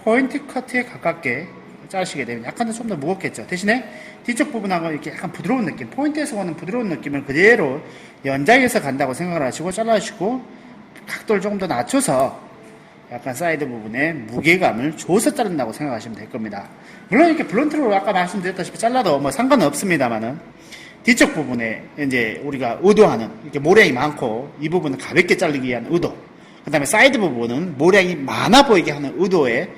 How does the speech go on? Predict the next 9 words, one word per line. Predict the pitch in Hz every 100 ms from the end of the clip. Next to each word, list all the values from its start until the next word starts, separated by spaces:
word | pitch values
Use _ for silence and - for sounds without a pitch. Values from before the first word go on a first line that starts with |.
| -
맞춰서 | 120 127 135
기본 | - 135 190 247 - - - - -
U자 | 147 220 - 240
형태로 | 185 175 156 127
자르지만은 | 202 214 151 123 151 247 247 - - - - -
딥 | - 220 233 - -
패러럴 | - 214 202 175 220
포인트 | - 233 233
커트, | - 131 -